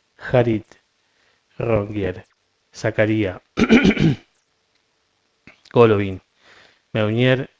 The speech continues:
Mbemba, Salisu, Minamino y volvemos a Con. Sí, le damos opción enviar. El segundo desafío estará completado. Leipzig versus Borussia Dortmund. Muy sencillo también, lo hice con la liga alemana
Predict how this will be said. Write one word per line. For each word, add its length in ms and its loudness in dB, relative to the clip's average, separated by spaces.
Mbemba, 720 -4
Salisu, 640 -6
Minamino 640 -2
y 40 -10
volvemos 400 -10
a 100 -6
Con. 440 -10
Sí, 240 -10
le 80 -14
damos 320 -12
opción 220 -10
enviar. 420 -6
El 100 -10
segundo 300 -6
desafío 560 -8
estará 320 -10
completado. 560 -10
Leipzig 360 -20
versus 320 -20
Borussia 540 -8
Dortmund. 540 -6
Muy 180 -2
sencillo 420 -8
también, 300 -4
lo 80 -4
hice 180 -8
con 160 -6
la 80 -6
liga 200 -2
alemana 540 -8